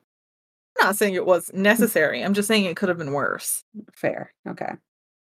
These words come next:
Speaker 2: It was reddish brown with vein-like stripes on its belly, and it had bristles on its back. When it saw the two men,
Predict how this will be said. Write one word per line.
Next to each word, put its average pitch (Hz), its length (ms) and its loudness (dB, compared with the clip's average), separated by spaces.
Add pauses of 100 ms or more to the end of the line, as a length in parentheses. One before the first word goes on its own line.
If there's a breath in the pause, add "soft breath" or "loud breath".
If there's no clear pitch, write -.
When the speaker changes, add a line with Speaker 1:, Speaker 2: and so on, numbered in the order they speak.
(360)
Speaker 2:
It 226 140 4
was 208 320 4
reddish 196 540 4
brown 202 680 4
with 190 220 4
vein-like 208 880 4
stripes 180 720 2
on 196 220 2
its - 160 -2
belly, 202 500 4 (560)
and 214 140 6
it 220 60 4
had 190 280 4
bristles 208 680 6
on 175 200 8
its - 160 -2
back. - 400 0 (1120)
When 240 160 10
it - 140 6
saw 240 760 8 (100)
the 285 140 2
two 320 340 6
men, 294 480 4